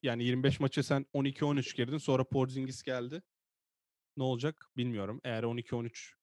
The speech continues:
olursa cidden Dallas çok tehlikede olur diye düşünüyorum. Yani şu an Memphis'le aynı seviyedeler bence,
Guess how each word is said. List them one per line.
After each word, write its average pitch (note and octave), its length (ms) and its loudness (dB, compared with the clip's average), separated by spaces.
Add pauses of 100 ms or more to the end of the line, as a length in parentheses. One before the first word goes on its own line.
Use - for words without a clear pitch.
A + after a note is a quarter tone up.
olursa C3 480 -2 (200)
cidden A#2 380 -6 (180)
Dallas A2 420 -4
çok - 180 -6
tehlikede A2+ 440 -2
olur G2+ 260 -2
diye F#2 140 -6
düşünüyorum. A2 360 -6
Yani A2 180 -2
şu B2+ 180 2
an B2 180 2 (1120)
Memphis'le B2+ 840 4 (280)
aynı B2+ 240 4
seviyedeler G2 600 -2
bence, G#2 380 -6